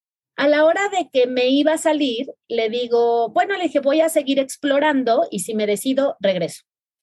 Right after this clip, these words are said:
Cuando digo eso, volteo a ver al señor y me doy cuenta que no tiene brazo.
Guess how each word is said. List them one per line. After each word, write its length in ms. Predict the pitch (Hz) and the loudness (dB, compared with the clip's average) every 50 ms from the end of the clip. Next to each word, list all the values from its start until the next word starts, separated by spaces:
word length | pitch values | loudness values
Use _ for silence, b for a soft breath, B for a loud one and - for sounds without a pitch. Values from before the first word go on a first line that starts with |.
| _ _ _ _ - | _ _ _ _ -2
Cuando 360 | 277 277 285 277 269 277 285 | 0 2 2 4 4 4 2
digo 280 | 320 359 339 415 415 403 349 | 2 0 0 0 0 2 0
eso, 380 | 277 - - 254 254 - - - | 0 0 -2 -2 -2 -2 -4 -4
volteo 800 | 196 226 226 233 240 240 - - 269 269 277 294 294 - - _ _ _ _ | -2 0 0 0 0 -2 -2 0 0 2 2 2 2 0 -2 _ _ _ _
a 240 | - 214 214 208 - | -6 -4 -4 -4 -2
ver 180 | 196 233 247 262 | 0 2 2 4
al 140 | 277 285 277 | 2 2 2
señor 500 | 285 285 262 247 214 202 226 302 - - _ _ _ _ _ _ _ - | 0 -2 -2 -2 -4 -4 -4 -6 -10 -14 _ _ _ _ _ _ _ -10
y 100 | 254 254 | -8 -4
me 160 | 247 247 240 | -2 0 2
doy 200 | 247 254 262 262 | 4 4 2 2
cuenta 440 | - 302 285 269 262 247 233 262 254 | 2 2 2 2 2 0 -2 -2 -2
que 120 | 240 208 | -2 -2
no 200 | 196 208 208 202 | -2 -2 -2 -2
tiene 280 | - 220 214 220 233 240 | -2 -2 -2 -2 -2 0
brazo. 380 | 269 294 320 302 - - - | 0 0 0 0 -2 -8 -14